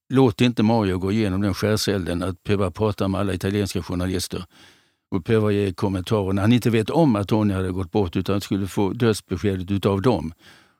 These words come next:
Och, eh, så jag går fram, då jag ser att foto-, alla fotograferna springer fram mot bilen när de känner igen, eh, Mario.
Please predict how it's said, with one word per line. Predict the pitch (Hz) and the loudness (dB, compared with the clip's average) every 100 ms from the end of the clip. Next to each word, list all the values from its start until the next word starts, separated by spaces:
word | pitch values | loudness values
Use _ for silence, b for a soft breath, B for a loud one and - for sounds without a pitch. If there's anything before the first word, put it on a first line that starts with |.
| b | b
Och, | 120 123 - | 4 4 6
eh, | 127 127 | 4 6
så | 123 151 | 6 6
jag | 139 | 6
går | 135 | 6
fram, | 131 180 160 123 113 | 4 6 6 6 4
då | - | 2
jag | 131 | 2
ser | - 151 | 4 4
att | 117 | 4
foto-, | - 127 135 - | 2 0 0 2
alla | 135 127 | 2 2
fotograferna | 120 135 143 147 95 98 | 0 4 4 4 2 0
springer | 123 120 | 4 4
fram | 120 151 156 | 4 4 6
mot | 147 110 | 6 4
bilen | 127 110 92 | 2 2 2
när | 98 | 0
de | 107 104 | 0 0
känner | 120 104 | 0 2
igen, | 110 110 98 | 4 4 4
eh, | 92 87 101 92 92 87 - | 2 0 0 -2 -4 -6 -4
Mario. | 117 104 90 80 | 0 2 2 -2